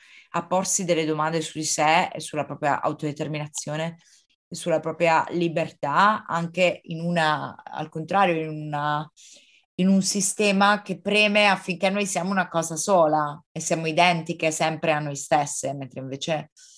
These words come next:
eh, siamo probabilmente plurali, siamo multiple e questo è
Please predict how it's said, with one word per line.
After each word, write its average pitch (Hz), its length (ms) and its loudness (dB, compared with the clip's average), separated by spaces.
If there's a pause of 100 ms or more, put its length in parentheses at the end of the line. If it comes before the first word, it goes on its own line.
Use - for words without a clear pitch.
(280)
eh, 71 460 -14
siamo - 320 -10
probabilmente 139 480 -6
plurali, 143 580 0
siamo 135 400 -6
multiple 147 800 -4
e - 160 -12
questo 147 460 -4
è 131 420 -2